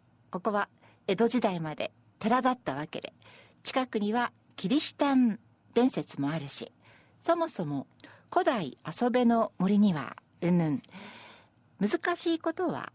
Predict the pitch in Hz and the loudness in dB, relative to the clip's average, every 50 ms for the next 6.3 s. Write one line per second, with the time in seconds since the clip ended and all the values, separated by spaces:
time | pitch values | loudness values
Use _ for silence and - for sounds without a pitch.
0 | _ - - - 233 220 196 151 135 135 - - 135 131 - - 165 180 185 - | _ -14 -6 -2 0 0 0 0 -4 -6 -8 -8 -10 -8 -6 -2 -2 -2 -2 -2
1 | - - - - _ _ _ _ _ _ _ _ _ - 202 208 208 208 - _ | -2 -4 -4 -6 _ _ _ _ _ _ _ _ _ -6 -4 -2 -2 -2 -4 _
2 | _ - - - - - - _ - 165 180 196 185 175 185 202 - - 185 185 | _ -20 -20 -20 -20 -20 -10 _ -2 0 0 0 0 -2 -2 -4 -6 -6 -4 -4
3 | 180 180 180 180 180 190 - - 220 - _ - 294 302 262 214 170 - - _ | -4 -4 -4 -4 -4 -6 -6 -6 -8 -8 _ 0 2 2 2 2 0 -2 -6 _
4 | _ _ _ _ _ - 247 277 269 - - - _ - 147 147 156 - - - | _ _ _ _ _ -2 0 0 0 0 -4 -10 _ -10 -8 -8 -6 -6 -8 -10
5 | 120 - - _ _ _ _ - - - - - - - - 196 185 214 208 220 | -12 -16 -20 _ _ _ _ -20 -20 -20 -20 -20 -16 -8 -2 0 0 0 0 -2
6 | 220 - 247 233 196 - | -2 -2 -2 -2 -2 -4